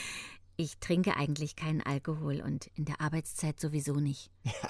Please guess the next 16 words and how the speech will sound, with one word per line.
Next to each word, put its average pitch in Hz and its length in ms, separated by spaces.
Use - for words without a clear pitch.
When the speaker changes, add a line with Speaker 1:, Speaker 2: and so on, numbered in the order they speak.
Speaker 2:
ich - 200
dachte, - 320
es 80 160
redet 135 260
sich 127 120
dann 117 120
etwas 117 260
besser. - 360
Speaker 1:
Danke. 165 480
Sehr, 185 240
sehr 165 140
nett, 151 240
aber 165 320
wirklich 156 320
nicht. 135 280
Speaker 2:
Gut, - 320